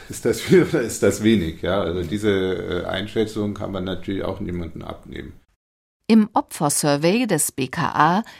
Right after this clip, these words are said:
Speaker 2: gaben sechzehn Prozent der Deutschen an, sich davor zu fürchten, Opfer einer Körperverletzung zu werden. Woher kommt diese Angst? Dieser Frage geht der Kommunikations- und Medienwissenschaftler von der Universität Düsseldorf,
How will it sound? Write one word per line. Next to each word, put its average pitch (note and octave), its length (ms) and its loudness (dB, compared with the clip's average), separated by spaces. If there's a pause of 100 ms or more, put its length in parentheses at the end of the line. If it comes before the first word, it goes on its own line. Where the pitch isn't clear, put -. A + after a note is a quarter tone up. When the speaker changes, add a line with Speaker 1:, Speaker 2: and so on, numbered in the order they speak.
(120)
Speaker 2:
gaben G3 400 4
sechzehn B3+ 560 0
Prozent A3 480 0
der G#3 80 0
Deutschen F#3 520 0
an, D3+ 260 0 (320)
sich A#3 200 0
davor A#3 320 4
zu - 160 0
fürchten, - 640 0 (100)
Opfer - 540 0
einer G#3+ 220 6
Körperverletzung C#3+ 1000 2
zu - 220 -2
werden. - 320 -8 (760)
Woher F3 380 6
kommt E4 340 -6
diese D3+ 320 2
Angst? - 500 -4 (560)
Dieser C4+ 300 4
Frage D#3 500 2
geht A3 240 -2
der G3 120 2
Kommunikations- F3 1000 2
und D#3 220 -2
Medienwissenschaftler F#3 1120 2
von D3 180 0
der C#3 160 -2
Universität C#3 720 -2
Düsseldorf, F3 560 2